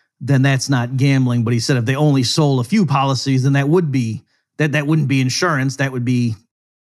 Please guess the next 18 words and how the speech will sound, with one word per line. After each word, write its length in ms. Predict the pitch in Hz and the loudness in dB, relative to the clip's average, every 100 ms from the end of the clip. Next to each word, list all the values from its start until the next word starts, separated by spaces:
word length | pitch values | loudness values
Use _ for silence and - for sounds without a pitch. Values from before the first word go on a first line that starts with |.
| _ - 175 | _ -6 -4
or 140 | 143 | 0
they 120 | 151 160 | 0 2
wouldn't 200 | 170 143 | 2 0
be 100 | 147 | 0
just 180 | 131 | 0
running 220 | 156 147 135 | -2 0 0
a 40 | |
regular 340 | 139 139 123 | 0 0 0
business. 300 | 123 151 127 | 0 0 0
They 80 | 123 | -2
would 80 | 127 | 0
be 80 | 127 | 0
gambling. 320 | 139 120 - - - | 0 -2 -6 -16 -10
Just 160 | 151 147 | -4 0
like 80 | |
with 120 | 151 143 | 0 -2
the 80 | |
casino, 720 | 127 139 - 165 151 127 117 | -4 -6 0 2 2 2 0